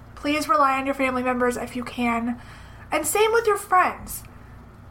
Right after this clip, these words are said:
Go ask your friends how they're doing and really mean it.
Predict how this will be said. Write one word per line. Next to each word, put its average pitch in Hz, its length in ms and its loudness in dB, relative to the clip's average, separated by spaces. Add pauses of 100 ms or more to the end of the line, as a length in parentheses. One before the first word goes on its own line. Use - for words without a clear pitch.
Go 302 440 2
ask - 300 0
your 339 100 -6
friends 330 460 0
how 269 180 0
they're 226 160 0
doing - 520 -8
and 269 240 0
really 415 320 0
mean 285 320 -4
it. - 300 -8